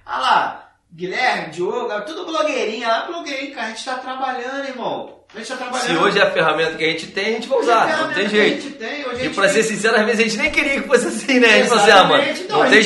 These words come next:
Speaker 2: jeito, eu tenho
Speaker 1: uma
Speaker 2: que
Speaker 1: boa
Speaker 2: entrar
Speaker 1: parte da
Speaker 2: nisso."
Speaker 1: nossa vida a gente viveu sem isso.
Speaker 2: É isso aí.
Speaker 1: Mas boa parte a gente tá vivendo agora.
Speaker 2: Isso aí.
Speaker 1: Assim, eu, sinceridade, eu não gosto nem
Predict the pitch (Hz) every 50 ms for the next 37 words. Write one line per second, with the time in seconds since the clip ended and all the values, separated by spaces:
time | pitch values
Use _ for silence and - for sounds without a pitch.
0 | 214 220 220 214 175 - 160 170 - - 208 214 214 208 208 190 190 240 254 262
1 | 247 233 226 226 220 208 - - 175 175 196 214 254 269 294 294 - 285 302 294
2 | 294 262 277 302 - - - 370 415 427 403 415 - - - - 202 208 214 208
3 | - - - 190 - 440 214 - - - - 175 175 202 240 - - 180 180 -
4 | - - 170 180 175 160 170 180 - - 277 269 262 254 - 208 196 190 - -
5 | - 240 - - - - - 170 202 247 - - 277 - - 220 220 - 247 233
6 | 220 208 196 196 208 214 226 226 220 214 226 226 226 - 202 220 240 262 -